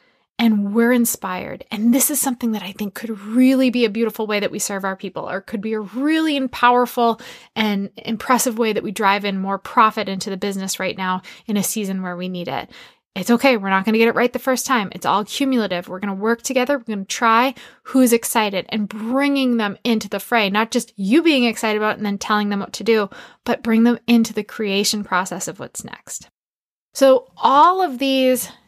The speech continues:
deficits, they're so common. They're not something to beat yourself up over. They're not something to dwell on. They're something to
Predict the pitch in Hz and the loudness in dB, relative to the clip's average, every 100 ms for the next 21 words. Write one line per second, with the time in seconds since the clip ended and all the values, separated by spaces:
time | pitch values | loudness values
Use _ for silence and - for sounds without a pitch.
0 | - 214 233 233 220 226 190 - - - | -6 0 2 2 -4 -4 -6 -6 -8 -8
1 | - _ 277 277 - 269 262 254 - 190 | -20 _ -2 -2 -2 -2 -2 -4 -6 -6
2 | 190 196 220 _ 233 233 233 247 277 - | -6 -8 -12 _ 2 4 6 6 4 0
3 | 262 226 208 226 208 208 - 202 196 190 | -6 -4 -6 -6 -8 -8 -6 -6 -8 -8
4 | 202 190 196 220 - - - 247 240 262 | -6 -4 -4 -4 -8 -8 2 6 6 6
5 | - 285 247 240 226 196 180 180 180 196 | 2 -4 -4 -2 -4 -4 -4 -2 -2 -2
6 | 233 - 240 - 254 247 269 262 247 247 | -4 0 0 2 2 2 0 -4 -2 0
7 | 233 254 | 0 -2